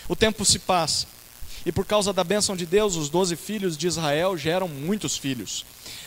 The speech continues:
Ah, e o povo de Deus se multiplica. Grandes tribos nascem desses doze filhos. Eles crescem tanto ao ponto que o rei do Egito, por medo de ser dominado por aquela nação, passa a escravizá-los. E então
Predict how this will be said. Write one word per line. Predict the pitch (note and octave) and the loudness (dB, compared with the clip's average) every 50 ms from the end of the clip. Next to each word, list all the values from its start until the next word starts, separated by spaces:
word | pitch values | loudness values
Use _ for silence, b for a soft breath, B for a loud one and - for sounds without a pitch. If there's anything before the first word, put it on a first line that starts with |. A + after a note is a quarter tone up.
| D3+ B | -6 B
Ah, | C#3 C#3+ D3 D3 C#3+ | 0 2 2 2 2
e | - E3+ | 2 2
o | F3+ F3 | 0 2
povo | - A3 A#3 A3 A3 | 4 6 4 6 4
de | F#3 F#3+ | 2 -2
Deus | E3 F3+ G3 G#3+ G#3 - | 0 2 2 2 2 0
se | - G3+ | 0 0
multiplica. | F#3+ F#3 G3 - G3+ E3+ - F#3+ G#3 G#3 - - - - - - - - - - - B B B B B B - C#3 | -2 -4 -6 -6 -6 -6 -2 0 0 0 0 -2 -6 -14 -16 -18 -20 -20 -20 -20 -20 B B B B B B -8 -2
Grandes | E3 F3+ A3+ A#3+ G3+ G#3+ - - | 0 0 0 0 0 2 2 2
tribos | - - A3 B3 B3 G3 G#3 F#3+ - - - - | 2 2 2 2 2 2 0 0 0 0 0 0
nascem | E3+ D#3+ E3+ G3+ G#3 G#3+ G#3 - - G3 F#3 | -2 -4 0 2 2 2 2 0 -2 -2 -2
desses | F3 F#3 F3 - F3 E3 | -2 -2 -2 -2 -6 -6
doze | D3+ E3 E3 D#3 D3 | -4 -2 -2 -2 -4
filhos. | C#3 - - C#3+ B2+ G#2 F#2+ - - - - - - - - - - - - - B B B B B B | -6 -6 -4 -4 -4 -6 -6 -10 -12 -12 -12 -12 -12 -12 -12 -12 -14 -16 -16 -16 B B B B B B
Eles | E3+ G3 A3 G#3+ F#3 | 4 4 6 4 4
crescem | - A#3+ A#3+ A#3 - A3+ G3+ | 4 4 2 2 2 0 0
tanto | - - B3 B3 A#3 - | 2 2 2 2 4 2
ao | G#3+ G3+ | 0 0
ponto | - - A3+ A3+ G#3+ - | 2 2 2 2 0 -2
que | - G#3 | -6 -4
o | G3+ | 0
rei | E3+ G3+ G#3+ | 2 2 2
do | F#3 G3 | 2 2
Egito, | F3+ D3+ F3 A3 G3 G#3 | 0 2 0 -2 -2 -2
por | - G3 F#3+ | -4 -2 -2
medo | F3 F#3 G3+ F3+ F#3 | 0 0 0 0 -2
de | E3+ - | -2 -2
ser | F#3+ F3+ | -2 0
dominado | E3+ F3 E3+ E3 D#3 D3+ E3 F#3 F3 E3 | 0 0 0 0 0 0 0 0 0 -2
por | D#3 - E3 D#3+ | -4 -2 -2 -2
aquela | D3+ - - E3 D#3 D#3 | -2 -2 -2 -2 -2 -2
nação, | D3 C3+ B2 - - - F3 F#3+ G#3+ G#3 - B B B B B B B B B | -2 -2 -2 -2 -2 0 2 0 0 0 -4 B B B B B B B B B
passa | G3+ G#3 G3+ - - G#3 | 2 2 2 2 0 0
a | G3 | 0
escravizá-los. | F#3 - - F#3+ F#3 F3 E3 F3+ D#3+ F3+ F3+ F3 D#3+ A#2+ - - - - - - - - - - - - - - - - - - - B B B B B B | 0 -2 0 0 -2 0 0 0 0 2 2 2 0 0 -4 -8 -8 -10 -12 -14 -16 -18 -18 -20 -20 -20 -20 -20 -20 -20 -20 -18 -16 B B B B B B
E | B F#3+ | B -2
então | G#3 G3+ F#3+ - A3+ A3+ A#3 A#3+ A#3+ A#3+ A3+ | -2 0 4 4 4 6 4 2 0 -4 -6